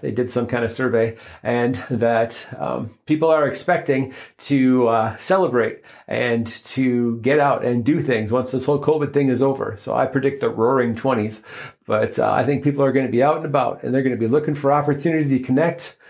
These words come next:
with Jesus. And you and I, if we use this time right, we're going to be ready and prepared because of this downtime that we had. We didn't waste it. We used it instead to sharpen our saw,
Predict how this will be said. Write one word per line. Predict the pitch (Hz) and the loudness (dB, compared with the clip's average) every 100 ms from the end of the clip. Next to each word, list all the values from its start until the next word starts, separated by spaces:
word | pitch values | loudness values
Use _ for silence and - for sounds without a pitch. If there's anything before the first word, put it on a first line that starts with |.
| _ - | _ -8
with | 117 98 | -6 0
Jesus. | 139 117 107 113 - - - | 0 0 -2 -8 -16 -16 -6
And | 113 127 | 0 2
you | 151 | 2
and | 143 | 4
I, | 139 120 104 - - - | 2 2 -2 -10 -16 -12
if | 127 | -2
we | 139 | 2
use | 139 139 | 4 2
this | 139 139 | 2 -2
time | - 151 143 | 0 0 2
right, | 143 123 - - | 2 0 -6 -10
we're | 123 139 | -2 0
going | 127 131 123 | 2 2 2
to | 117 | 0
be | 120 | 0
ready | 117 143 165 - | 2 2 0 0
and | 139 143 | 0 0
prepared | - 139 - 185 135 107 - - - - | -2 -4 0 2 2 0 -8 -20 -16 -10
because | 120 147 147 120 | -4 0 2 2
of | 120 | 2
this | 131 113 | 0 0
downtime | 123 143 143 135 117 98 - | 0 2 2 0 0 -2 -6
that | - 117 | -4 -2
we | 110 107 | 0 0
had. | 110 107 | 0 0
We | 113 | 2
didn't | 147 156 | 0 2
waste | 151 147 - | 0 0 -2
it. | 113 - - - - | -4 -4 -20 -20 -4
We | 120 | 0
used | 123 135 113 | 2 2 2
it | 127 117 | 2 2
instead | 123 - 135 117 - - | -2 0 0 0 -4 -18
to | - 135 120 110 98 | -4 0 0 0 -4
sharpen | - 156 156 | 0 2 2
our | 139 120 | 0 -2
saw, | - 127 - 95 | 0 0 0 -4